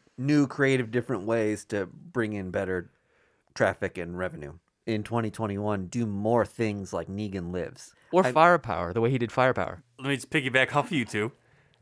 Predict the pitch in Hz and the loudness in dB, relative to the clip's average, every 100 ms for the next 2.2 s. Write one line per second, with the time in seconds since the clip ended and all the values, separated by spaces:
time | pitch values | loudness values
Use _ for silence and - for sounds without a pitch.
0 | - 123 - 165 185 196 208 - - - | 0 0 2 2 2 0 -2 -2 -6 -8
1 | 240 190 170 151 - 190 196 151 135 170 | -2 0 0 -4 2 6 6 6 4 6
2 | 160 180 | 8 8